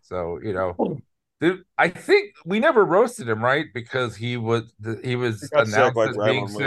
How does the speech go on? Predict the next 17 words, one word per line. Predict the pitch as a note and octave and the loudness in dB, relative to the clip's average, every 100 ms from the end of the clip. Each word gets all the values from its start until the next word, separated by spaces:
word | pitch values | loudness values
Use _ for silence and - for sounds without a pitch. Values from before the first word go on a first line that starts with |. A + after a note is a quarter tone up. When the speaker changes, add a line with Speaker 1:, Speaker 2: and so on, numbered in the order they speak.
| C3+ | 0
Speaker 1:
sick. | |
Speaker 2:
were | G2+ G2 | 0 -4
thinking | G2 G2 F#2+ | -8 -8 -2
about | F#2 F2+ | -2 0
doing | F#2 F#2 | -4 -4
it, | F2+ | -6
yeah. | F2 F#2 F2+ - _ _ _ | -2 -2 -2 -6 _ _ _
Speaker 1:
Yeah, | - D3 A#2+ | 0 2 4
I | A#2+ | 2
think | B2 F#3 G3 | 0 -2 0
we, | G3 D#3 | 2 0
we | B2+ C3+ | 0 -6
literally | C3 D#3+ F#3 E3+ C3 | -2 2 2 2 -2
booked | F#2 C#3+ - B2+ | 0 -2 -2 -4
it, | A2 - | -4 -4
and | G#2 A2 | -8 -2
then | A2 A2+ A2+ G2+ G2 | 0 2 0 -2 -12